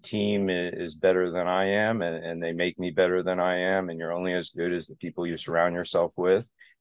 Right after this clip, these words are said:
Um, and I've always had the, the concepts of being able to implement different techniques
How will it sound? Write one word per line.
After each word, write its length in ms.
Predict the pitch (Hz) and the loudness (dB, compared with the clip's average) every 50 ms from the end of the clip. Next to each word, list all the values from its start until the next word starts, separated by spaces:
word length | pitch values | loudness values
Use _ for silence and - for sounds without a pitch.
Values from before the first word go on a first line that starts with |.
| _ _ | _ _
Um, 480 | 80 78 78 80 78 80 78 80 - - - - | -6 -4 -4 -4 -4 -4 -6 -10 -12 -16 -10 -6
and 100 | - 95 | 0 0
I've 140 | 98 95 87 | 2 4 4
always 320 | 110 117 110 117 113 101 | 4 6 6 6 4 4
had 220 | 110 107 104 98 - | 4 2 2 4 4
the, 340 | 101 101 98 95 92 76 - - - - _ _ _ _ _ _ _ | 4 6 6 6 6 4 0 -6 -18 -20 _ _ _ _ _ _ _
the 420 | - 95 92 92 90 87 85 85 - - | 0 0 2 2 2 0 -2 -4 -6 -8
concepts 800 | - - 107 101 98 - - 104 98 95 - - - - - - | -4 -2 0 0 0 0 2 2 2 4 2 -2 -4 -4 -4 -4
of 560 | - 92 95 92 90 92 90 87 87 87 85 - - - - - _ _ _ _ _ _ _ _ _ _ _ _ _ _ - | -2 0 0 2 0 0 -2 -4 -4 -8 -10 -14 -18 -20 -20 -20 _ _ _ _ _ _ _ _ _ _ _ _ _ _ 0
being 240 | 113 113 113 113 | 2 4 4 4
able 300 | 107 107 107 95 107 104 101 - - - | 4 2 2 0 0 -2 -2 -4 -8 -6
to 480 | 98 95 95 92 92 90 90 87 87 - | -6 -4 -4 -4 -4 -4 -6 -6 -4 -2
implement 640 | 123 117 107 107 - 107 101 95 90 87 82 113 - _ _ _ _ _ _ _ | -2 -2 0 0 -2 0 0 0 0 -2 -4 -6 -12 _ _ _ _ _ _ _
different 340 | - 107 - - 107 101 - | -4 -2 0 0 -2 -2 2
techniques 680 | - 107 95 - - 107 113 131 160 170 - - - | 2 2 2 2 2 0 2 0 0 -2 -4 -6 -6